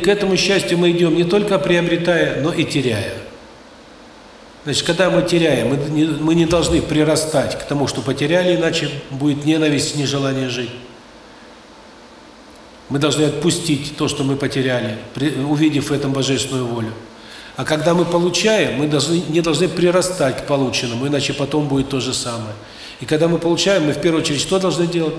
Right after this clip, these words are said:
Благодарить Бога. И внутренне отстранить, отстраняться от полученного. То есть, если ва-, вам что-то пришло, большая удача,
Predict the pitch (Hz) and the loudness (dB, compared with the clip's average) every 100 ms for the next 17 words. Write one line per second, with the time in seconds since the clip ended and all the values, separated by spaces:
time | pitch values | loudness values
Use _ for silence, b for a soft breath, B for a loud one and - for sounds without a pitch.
0 | 120 143 143 151 170 123 120 104 107 104 | -4 -2 0 0 0 0 -4 -4 -6 -10
1 | - - - - - - - - - 143 | -16 -20 -20 -20 -20 -20 -18 -18 -4 0
2 | 165 214 - 160 147 156 - - 165 165 | 2 2 2 0 0 -2 -2 0 0 2
3 | 180 - 156 - 151 156 165 135 131 110 | 0 0 -4 -4 -2 0 0 0 -4 -6
4 | 131 123 107 - 92 - - - - B | -6 -6 -6 -8 -10 -16 -20 -20 -20 B
5 | B - 147 117 156 - 160 170 147 165 | B -6 -2 0 0 0 0 0 2 0
6 | 131 - - 156 151 156 151 185 214 196 | -2 -6 -4 -2 -2 0 0 2 2 2
7 | 143 131 151 - 160 143 143 139 156 160 | 0 0 0 2 2 2 2 2 2 2
8 | 147 135 | 0 -2